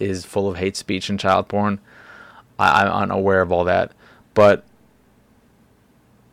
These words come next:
I think the, the people who were going to put the, who were working to make the A M A happen on, on T H Q Nordic's side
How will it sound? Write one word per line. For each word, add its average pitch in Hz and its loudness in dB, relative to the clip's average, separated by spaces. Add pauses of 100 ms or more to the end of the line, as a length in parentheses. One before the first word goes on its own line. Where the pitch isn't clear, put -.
(380)
I 107 0
think - -6 (640)
the, 104 -2
the - -2
people 101 0
who 95 0
were 98 -6
going 98 -2
to 95 -4
put - -4
the, 87 -2 (600)
who 101 -4
were 92 -2 (380)
working 98 -2
to 90 -4 (340)
make 98 -4
the - 0
A 101 0
M 98 -2
A 95 -4
happen 95 -2
on, 90 -8
on 95 -8
T - -8
H - -10
Q 95 -6
Nordic's 92 -6 (160)
side 87 -2